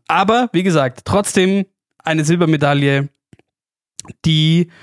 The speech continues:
und das hat Ronny Ackermann gesagt, und das ist, glaub ich, ähm,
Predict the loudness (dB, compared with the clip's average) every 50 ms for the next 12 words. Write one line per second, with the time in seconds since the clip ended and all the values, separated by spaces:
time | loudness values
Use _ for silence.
0 | -14 -6 -4 -4 -2 -2 -2 0 0 0 0 0 0 0 -2 0 0 0 0 2
1 | 2 0 0 0 -2 -2 -2 -2 -2 -4 -6 -6 -6 -4 0 0 0 0 0 -2
2 | -4 -4 -8 -10 -6 -4 -2 0 0 0 0 0 -2 -4 -6